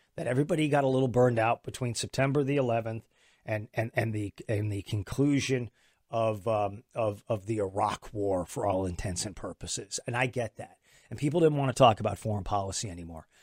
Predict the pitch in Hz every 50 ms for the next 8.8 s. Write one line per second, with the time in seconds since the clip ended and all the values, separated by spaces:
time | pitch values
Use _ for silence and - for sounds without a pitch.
0 | _ _ - - - 131 131 143 160 196 233 247 240 202 190 - 143 151 147 127
1 | - - - 147 143 139 131 - - - - 131 120 107 - - 123 113 98 -
2 | 135 127 117 - - 120 113 110 110 101 - - - 107 104 101 101 104 _ _
3 | _ _ _ _ _ - - - - - - 127 135 143 139 147 - - 156 196
4 | 196 - - 262 240 208 190 185 180 - 175 160 151 147 - - 143 147 143 135
5 | 123 104 110 127 135 160 196 - - - 190 156 - _ _ _ _ - - -
6 | 151 156 160 156 147 156 147 147 143 - 131 123 - 127 - - - - 175 170
7 | 165 151 147 147 139 135 135 131 127 127 - 123 120 120 120 - _ - 147 151
8 | 165 160 151 147 135 139 139 127 - - 139 131 123 120 113